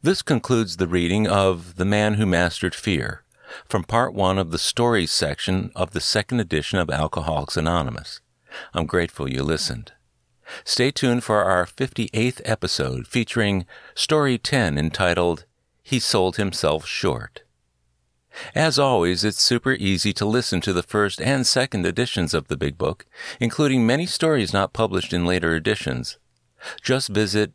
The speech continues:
big book podcast dot com and listen to your heart's content. Or download and subscribe for free to all of the podcast episodes on Apple Podcasts, Stitcher,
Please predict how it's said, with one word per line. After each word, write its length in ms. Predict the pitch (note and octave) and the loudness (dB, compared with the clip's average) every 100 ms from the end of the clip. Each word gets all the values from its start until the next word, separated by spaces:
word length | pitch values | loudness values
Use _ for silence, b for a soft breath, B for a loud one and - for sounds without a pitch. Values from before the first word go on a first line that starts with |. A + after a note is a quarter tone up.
| _ | _
big 180 | - G#2+ | -2 0
book 220 | G#2+ A#2+ | -2 -4
podcast 640 | - F#2+ F2+ - F2+ F#2 - | -2 0 0 2 0 0 0
dot 240 | E2+ G#2 | 0 0
com 460 | - D2+ C2+ C#2 - | -2 -2 -2 -4 -4
and 180 | E2+ F#2+ | -2 2
listen 300 | A2 - A2+ | 0 0 -4
to 120 | - | -2
your 100 | G#2 | -2
heart's 300 | F#2+ D2 - | 0 -2 -4
content. 560 | - F2 - C#2+ C2 - _ _ B B B | -10 -6 -2 -4 -6 -12 _ _ B B B
Or 340 | C#3 B2+ C3 | 2 2 0
download 560 | A#2 B2+ B2 B2+ B2+ A#2 | 0 0 2 2 2 2
and 160 | A#2 | 0
subscribe 640 | A2 A2 - - A2 G2+ - | 0 -2 -2 0 2 2 0
for 160 | F#2+ | -4
free 520 | F2 - C3 G2+ C#2+ - B B | -4 -2 0 0 -2 -8 B B
to 140 | - - | -4 0
all 240 | B2 D#3 | 2 2
of 100 | G2 | 0
the 100 | E2 | -2
podcast 640 | - D#2+ D2+ D#2 D2 - | 2 2 2 -2 -2 -2
episodes 560 | C#2+ - D2+ D2+ F2 F#2 | -4 -2 0 2 2 0
on 120 | D2 | 0
Apple 260 | D#2 F2 F#2+ | 0 0 -4
Podcasts, 880 | - F2 E2+ - F2 F#2 F#2+ - - | 0 0 0 0 0 0 -4 -14 -6
Stitcher, 640 | - G2+ F#2 - G#2 G#2 | -2 0 -2 -2 -2 -4